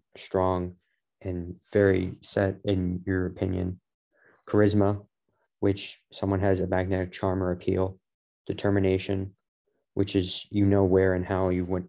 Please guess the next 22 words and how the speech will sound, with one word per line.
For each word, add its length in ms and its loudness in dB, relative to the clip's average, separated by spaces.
what 120 -2
you 80 -2
wanna 220 -2
do, 400 -2
and 100 -6
you're 120 -6
very 220 2
focused, 500 -2
and 320 -4
sociability, 920 4
which 180 -4
is 80 -4
the 140 -2
capacity 560 -4
to 180 -4
establish 680 -2
social 300 0
relationships 560 0
with 140 -18
others, 340 0
and 100 -2
integrity, 640 0